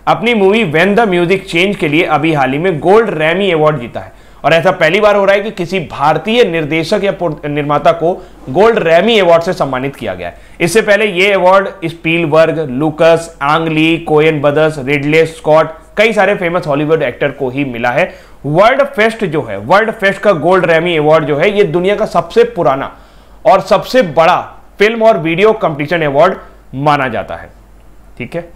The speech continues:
चलिए, जल्दी जल्दी खत्म करना पड़ेगा, मेरे पीसी की बैटरी जा रही है।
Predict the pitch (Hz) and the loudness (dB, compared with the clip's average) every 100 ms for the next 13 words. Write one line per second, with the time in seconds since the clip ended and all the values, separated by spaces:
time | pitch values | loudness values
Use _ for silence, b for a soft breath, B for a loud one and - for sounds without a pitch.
0 | - - - - - - - - - - | -20 -20 -20 -20 -20 -20 -20 -20 -20 -20
1 | - - - 156 156 165 170 170 165 170 | -20 -20 -4 0 0 2 2 0 0 0
2 | 165 165 165 180 185 156 151 139 156 156 | 2 2 2 0 0 -2 -2 -4 -4 -2
3 | 143 135 143 143 143 160 - - | -2 -2 -2 0 0 -4 -10 -20